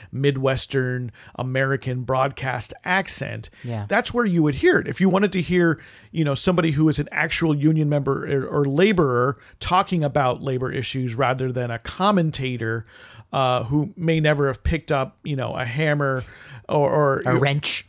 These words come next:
Speaker 1: a wrench or, or ever served, you know, ever, ever actually did hard labor, uh, you, you would hit on a community radio.
Speaker 2: Community radio te-,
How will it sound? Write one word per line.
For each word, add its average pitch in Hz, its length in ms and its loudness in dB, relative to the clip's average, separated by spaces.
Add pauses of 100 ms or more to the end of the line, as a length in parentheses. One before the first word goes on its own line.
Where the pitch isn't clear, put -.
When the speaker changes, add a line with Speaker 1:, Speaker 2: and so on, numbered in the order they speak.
Speaker 1:
a 165 80 0
wrench 156 540 2
or, 160 340 2
or 160 180 4
ever 160 240 2
served, 165 500 0
you 170 120 -2
know, 143 200 0
ever, 156 280 -2
ever 156 180 0
actually 156 280 0
did 156 360 0 (380)
hard 156 300 0
labor, 202 400 4 (240)
uh, 202 60 0
you, 277 200 -2
you 254 160 4
would 254 80 4
hit 254 140 6
on 180 80 4
a 170 60 2
community 139 420 0
radio. 175 560 -2
Speaker 2:
Community 226 340 2
radio 165 320 4
te-, 160 360 -4